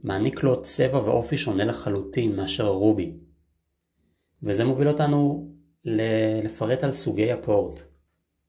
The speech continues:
ובעצם בזה אנחנו נסיים את כל הנושא של פורט. אז רוב הפורט הוא אדום, יש מעט ש-, יש מעט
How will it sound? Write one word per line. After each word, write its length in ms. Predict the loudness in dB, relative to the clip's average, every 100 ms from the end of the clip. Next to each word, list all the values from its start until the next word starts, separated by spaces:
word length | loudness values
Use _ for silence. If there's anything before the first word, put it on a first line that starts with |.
| _ _ _ _ _ _ _ _ -14
ובעצם 560 | -4 2 2 2 0
בזה 240 | 0 2 0
אנחנו 200 | 0 -2
נסיים 680 | -2 -2 -2 2 2 0 -2
את 100 | -6
כל 180 | -2 0
הנושא 300 | 0 0 -2
של 260 | -2 -2
פורט. 360 | 2 0 0 -10 -20 _ -20 _ _ _ _ _ _ -10
אז 180 | -4
רוב 260 | 2 4 2
הפורט 280 | 2 4 4
הוא 120 | 4
אדום, 540 | 2 0 0 -2 -6 -12 -20 _ _ _ _ _
יש 280 | -2 -2 -2
מעט 480 | -2 -2 -2 -2 -2
ש-, 240 | -6 -2 0 2 2 2 2 0
יש 240 | -2 0 0
מעט 280 | 2 2